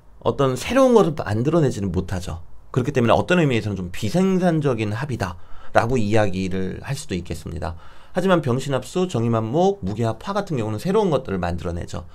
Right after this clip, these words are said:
그러면은 그 의미가 있다라고 얘기할 수 있겠죠.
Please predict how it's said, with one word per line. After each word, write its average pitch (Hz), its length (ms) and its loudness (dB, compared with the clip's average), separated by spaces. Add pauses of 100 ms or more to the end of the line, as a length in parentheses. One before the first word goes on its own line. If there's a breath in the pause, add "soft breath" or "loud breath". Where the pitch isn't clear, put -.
(420 soft breath)
그러면은 135 460 2
그 - 180 0
의미가 139 540 2
있다라고 95 960 -2
얘기할 90 280 2
수 - 140 -8
있겠죠. - 460 -6